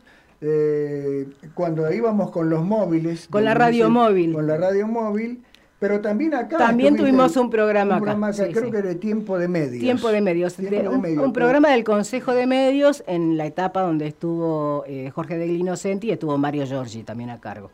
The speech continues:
Speaker 1: Claro.
Speaker 2: Que es un poco el proyecto de los dos, la radio móvil y,
Speaker 1: Mm.
Speaker 2: y también este Tiempo de Medios estaba acá y estaba también en la U T N.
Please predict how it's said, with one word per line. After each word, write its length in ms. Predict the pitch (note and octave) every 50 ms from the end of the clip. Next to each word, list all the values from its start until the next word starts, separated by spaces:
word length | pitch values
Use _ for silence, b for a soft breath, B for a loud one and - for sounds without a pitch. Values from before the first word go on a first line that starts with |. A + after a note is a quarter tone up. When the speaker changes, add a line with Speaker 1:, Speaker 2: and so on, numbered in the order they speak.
| _ _ _
Speaker 1:
Claro. 240 | - D3 C3+ A#2 G#2+ - -
Speaker 2:
Que 160 | F#3+ G3+ A3+
es 80 | A#3 -
un 140 | B3 D#3+
poco 240 | - E3 E3+ - G3+
el 80 | E3+ C#3
proyecto 500 | - B2+ C3 B2+ D3 E3+ D#3 - D#3+ C#3+
de 80 | C3+
los 140 | C3 B2+ A#2
dos, 180 | D3+ E3 F3 E3+
la 140 | D3+ B2+ A#2
radio 340 | B2+ C3 C3+ C#3 C#3+ C#3+
móvil 560 | C#3+ D3 D3+ D#3 D#3 D#3 D#3+ E3+ F3 F3+ F#3 - -
y, 200 | - C3 B2 A#2
Speaker 1:
Mm. 260 | D#3 C#3 C3 A#2+ B2
Speaker 2:
y 40 | B2+
también 480 | - - A2 A#2 A#2+ B2 B2+ B2 A#2+ A2+
este 300 | A2 - _ - A2 G2+
Tiempo 320 | - E3 F#3 F#3 F#3 F#3
de 100 | F#3+ G3
Medios 300 | G#3+ A#3+ C4 B3+ A3 A3
estaba 360 | G3 D#3 - D#3 C3+ C3 D3
acá 320 | E3+ F3 - A#3+ C4 C#4+ - -
y 80 | F3+
estaba 380 | D#3+ D#3+ - D#3 D3 D#3 D3+ D3
también 480 | D3 C#3+ D#3 E3 E3+ F3 F3 G#3 A#3 -
en 120 | - D3 C3
la 100 | C3 C3
U 80 | B2
T 160 | - A#2+ G#2 F#2+
N. 200 | F2 F2 G2